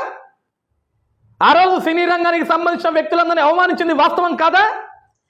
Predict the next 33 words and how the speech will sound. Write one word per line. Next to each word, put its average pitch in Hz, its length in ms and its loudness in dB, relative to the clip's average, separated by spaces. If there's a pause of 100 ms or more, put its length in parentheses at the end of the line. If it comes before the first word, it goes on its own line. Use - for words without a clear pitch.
(200)
సినిమా 359 280 2
టేక్-, 339 400 0
సినిమా 349 280 0
టికెట్ల 339 320 -2
రేట్ల 339 300 2
విషయంలో 330 400 0
ఏ 302 180 2
విధంగా 339 300 0
సినిమా 330 300 0
వాళ్ళు 320 160 0
ఇబ్బందులు 339 320 0
పెట్టాలని 330 480 0
చూశారనేది 311 360 0
వాస్తవం 330 360 0
కాదా? 330 300 2 (1000)
సినిమా 359 240 2
టికెట్ల 330 320 -2
రేట్ల 330 280 0
విషయంలోనే, 330 460 0
లేకుంటే 320 400 0
ఆ 320 40 2
రోజు 330 160 0
పవన్ 320 320 0
కళ్యాణ్ 330 220 0
గారి 311 160 -2
సినిమా 330 260 0
బ్రో - 280 4
సినిమా 330 200 -2
రిలీజ్ 320 240 0
అయితే 311 160 0
ఆ 339 80 2
సినిమాని 330 360 -2
అడ్డుకునేదానికి 330 640 0